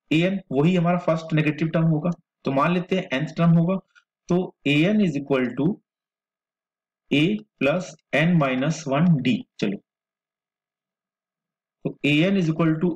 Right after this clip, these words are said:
A की value सिक्सटी फ़ाइव plus n minus one और D की value minus four। तो सिक्सटी फ़ाइव माइनस फ़ोर एन प्लस फ़ोर यानी कि ये आ गया सिक्सटी नाइन माइनस फ़ोर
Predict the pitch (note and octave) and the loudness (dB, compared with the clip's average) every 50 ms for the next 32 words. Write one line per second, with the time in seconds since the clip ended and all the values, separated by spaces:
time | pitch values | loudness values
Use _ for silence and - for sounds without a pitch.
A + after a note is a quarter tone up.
0 | - D#3 D#3+ D#3+ - F#3 E3+ F3 F3 F3 E3+ - E3 D3 - - - F3 E3 - | 0 0 0 0 2 0 2 2 2 0 -2 -4 -6 -8 -6 0 0 0 2 2
1 | F3+ E3+ E3+ G3 G3+ - _ _ - D3 D3+ E3 F3+ F3 - - - _ _ _ | 0 0 0 0 -2 -4 _ _ -4 -2 -2 -2 -2 -4 -8 -12 -20 _ _ _
2 | _ _ _ - C3+ D#3 E3 E3 D#3 D#3 D#3 D#3 D#3+ E3+ E3 - - C3+ D3+ E3+ | _ _ _ -2 -2 0 2 2 2 2 2 0 0 -2 -2 -2 -2 0 0 0
3 | F#3+ - - C#3 C3+ B2 - D#3+ D#3 - E3 D#3 D#3 D#3 D#3+ G#3 B3+ - _ _ | 0 0 -2 -2 -2 0 0 0 0 2 2 2 2 2 2 0 -2 -6 _ _
4 | _ _ _ _ _ _ _ _ _ _ _ _ _ _ _ _ _ _ _ _ | _ _ _ _ _ _ _ _ _ _ _ _ _ _ _ _ _ _ _ _
5 | _ _ _ _ _ _ C#3 C#3 C3+ C3 C3+ D#3 E3+ - - - D3 C3+ A2+ - | _ _ _ _ _ _ -2 -2 0 0 0 0 -2 -2 -4 -2 -2 -2 -2 -2
6 | - _ _ _ _ _ _ _ _ _ _ _ _ _ - B2+ - - D3+ D3+ | -6 _ _ _ _ _ _ _ _ _ _ _ _ _ -8 -8 -4 -4 -4 -4
7 | - - - G3 F#3+ F3 - - F3 F3 F3+ F3+ G3 G3 - _ _ _ _ _ | -4 -2 0 0 0 0 0 0 0 2 0 0 -4 -8 -10 _ _ _ _ _
8 | _ _ _ _ _ _ _ _ _ _ _ _ _ _ _ _ _ C#3+ D3 D3 | _ _ _ _ _ _ _ _ _ _ _ _ _ _ _ _ _ 0 0 0
9 | C#3+ C#3+ D3+ D#3+ D#3+ - - - C#3+ D3+ D#3+ E3+ E3+ E3+ F3 F#3+ G3 G3+ - - | 0 0 0 0 -2 -2 -2 -2 0 2 2 2 2 2 0 0 -2 -6 -10 -16
10 | _ _ _ - C#3+ D3+ D#3+ - - - - C#3 C3 A2 G#2 - _ _ - B2+ | _ _ _ -2 -2 0 -2 -2 -6 -6 -4 -2 -2 -2 -4 -6 _ _ -2 -2
11 | C3 C3+ C#3+ C#3 D#3 D3+ D3+ D#3 D#3 D3 C#3+ C#3+ C#3 D3+ E3 G3+ - _ _ _ | 0 0 0 0 2 2 4 2 2 0 -2 -2 -2 -4 -4 -4 -6 _ _ _
12 | _ _ _ _ - - C#3 C3+ - - - F3 E3 D#3 C#3+ C#3 C#3 D3 D#3+ E3+ | _ _ _ _ -10 -8 -8 -8 -6 -2 0 2 2 2 2 2 0 2 2 2
13 | F3 E3 C#3+ C3 B2+ B2+ C3 C3 C3 C#3 D#3+ F3+ F3+ - - - - _ _ - | 2 0 0 0 0 0 0 0 0 0 -2 -2 -4 -6 -12 -20 -20 _ _ -2
14 | B2+ B2+ B2+ C#3 C#3 | 0 2 2 0 0